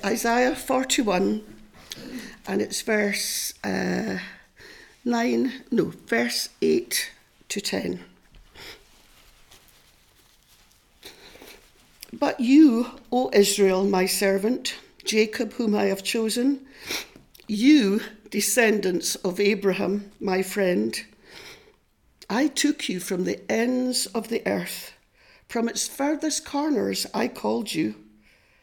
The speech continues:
I said, 'You are my servant.' I have chosen you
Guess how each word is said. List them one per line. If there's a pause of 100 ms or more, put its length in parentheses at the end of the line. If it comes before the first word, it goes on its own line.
(640)
I
said, (760)
'You (840)
are
my
servant.' (1700)
I
have
chosen
you